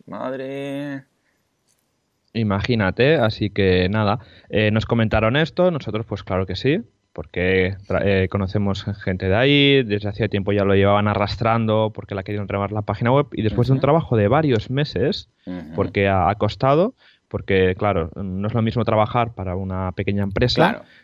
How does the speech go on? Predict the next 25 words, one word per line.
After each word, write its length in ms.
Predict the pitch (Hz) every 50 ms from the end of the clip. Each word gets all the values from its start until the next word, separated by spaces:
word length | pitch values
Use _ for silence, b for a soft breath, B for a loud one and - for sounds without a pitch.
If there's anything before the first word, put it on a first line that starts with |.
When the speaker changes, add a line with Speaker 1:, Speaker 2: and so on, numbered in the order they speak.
| b
Speaker 2:
que 160 | _ - - 98
Speaker 1:
claro. 60 | -
Speaker 2:
para 260 | 98 95 92 92 90
una 180 | 90 95 101 104
gran 200 | 104 107 107 107
empresa 520 | 107 107 104 - 123 131 127 - - 147
donde 460 | 147 139 120 110 104 101 95 92 82 67
s-, 180 | - - - -
decide 420 | - 104 101 - - 117 107 104
mucha 260 | 101 101 101 - 101 92
gente, 640 | - 139 139 147 139 - 131 131 127 131 131 127 b b b b b b b -
eh, 240 | 110 107 107 107 104
hay 160 | 78 107 113
muchos 380 | 113 110 110 110 - 110 107 -
temas 280 | - 110 107 104 104
a 60 | 101
decidir, 640 | 98 95 95 - 104 104 123 131 131 131 123 123 123
etcétera, 500 | - 98 90 - 95 82 - 85 85 73
¿no? 160 | 78 104 135
Pero 200 | 147 - - 98
al 40 | 92
Speaker 1:
Claro. 80 | 92 -
Speaker 2:
final, 260 | - 98 98 104 104
por 180 | - 107 101 98
fin, 320 | - - 120 123 143 147